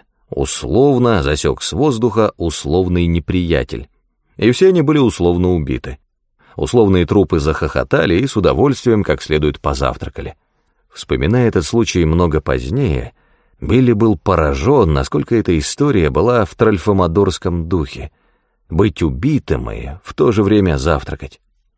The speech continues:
К концу маневров Билли получил внеочередной отпуск, потому что его отца нечаянно подстрелил товарищ, с которым они охотились на оленей. Такие дела.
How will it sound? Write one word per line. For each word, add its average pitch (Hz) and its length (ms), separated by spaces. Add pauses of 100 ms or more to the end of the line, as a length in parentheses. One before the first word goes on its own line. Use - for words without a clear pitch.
(360)
К - 40
концу 73 260
маневров 143 580
Билли 135 360
получил 101 440
внеочередной 90 800
отпуск, 98 520
потому 71 280
что 67 240
его 65 280
отца 107 360
нечаянно 107 500
подстрелил 87 540
товарищ, 78 600
с - 40
которым 123 340
они 113 220
охотились 82 760
на 64 200
оленей. 62 440 (800)
Такие 117 380
дела. 57 320